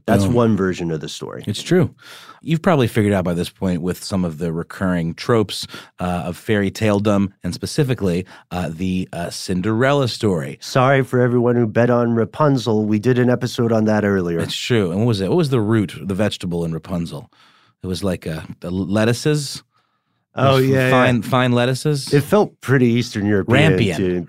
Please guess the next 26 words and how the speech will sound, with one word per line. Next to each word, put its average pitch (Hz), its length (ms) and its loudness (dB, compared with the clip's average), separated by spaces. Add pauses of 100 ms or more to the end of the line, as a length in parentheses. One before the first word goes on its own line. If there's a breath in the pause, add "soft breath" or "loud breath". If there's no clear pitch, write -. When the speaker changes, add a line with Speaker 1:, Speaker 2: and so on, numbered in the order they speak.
Speaker 2:
Rampion. 120 160 4
Speaker 1:
honest. 95 360 -2
Speaker 2:
That's 98 160 -6
what 101 100 -2
it 98 40 0
Speaker 1:
Yeah. 90 160 0
Speaker 2:
was. 82 120 -6
Rampion. 104 300 0
Speaker 1:
Ramps, - 380 -6
yeah. 95 200 -2
Speaker 2:
Ramps, 104 360 -2
exactly. 90 500 -6 (280 loud breath)
This 156 300 0
is 131 220 2
one 117 160 2
of 107 80 0
the 101 160 -2
oldest 151 600 0
known 104 640 0
versions 92 580 -2
of 98 400 -2
the 95 280 -6
Cinderella 95 640 -2
tale 85 420 -8 (240 loud breath)
that 104 200 -4
was 98 240 -2